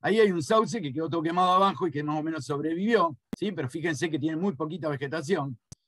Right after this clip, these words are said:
Y ahí un sausal del albardón, que está más atrás, que es más nuevo y que no fue, no fue quemado, ¿sí? En este sitio se establece una hormiga, que es esta, que es la hormiga argentina de fuego,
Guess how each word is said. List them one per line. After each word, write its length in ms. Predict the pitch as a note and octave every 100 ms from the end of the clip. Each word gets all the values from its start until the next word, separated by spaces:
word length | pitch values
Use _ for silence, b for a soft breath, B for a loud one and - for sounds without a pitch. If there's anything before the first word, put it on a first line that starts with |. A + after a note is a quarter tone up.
| _
Y 100 | -
ahí 200 | F3+ F#3
un 100 | A3+
sausal 440 | E3+ G3 F3 G3 G3
del 140 | F#3+
albardón, 460 | F3+ F#3+ G#3+ A3 D3+
que 60 |
está 160 | C3 D#3+
más 260 | F3 F3+ F3
atrás, 460 | F3+ F#3 E3 - -
que 80 | D3
es 40 |
más 160 | E3+ F3+
nuevo 360 | F3 E3 F#3+
y 40 | C#3+
que 120 | C#3+
no 120 | D3
fue, 380 | B2+ D3 C#3 G#2 _ _ -
no 80 | B2
fue 160 | D3+
quemado, 340 | C#3 B2+ A2 G#2 _ _
¿sí? 200 | D#3 F#3 D3 _ _ _ _ _ _
En 140 | - B3
este 220 | B3+ A3+
sitio 420 | D3+ G3 C3 F3
se 140 | D3 D#3
establece 440 | E3+ F#3 G#3+ D3+
una 120 | F#3
hormiga, 520 | E3 D#3+ C#3+ C#3+ C3 - _ _ _ _ -
que 100 | F#3
es 240 | G3+ D3+
esta, 240 | - C3
que 120 | A2+ D#3
es 40 |
la 100 | E3+
hormiga 300 | E3 G#3 A3+
argentina 500 | F3+ D#3 D3+ G3+ F#3+
de 120 | D#3+
fuego, 420 | C3 D3 A#2 G#2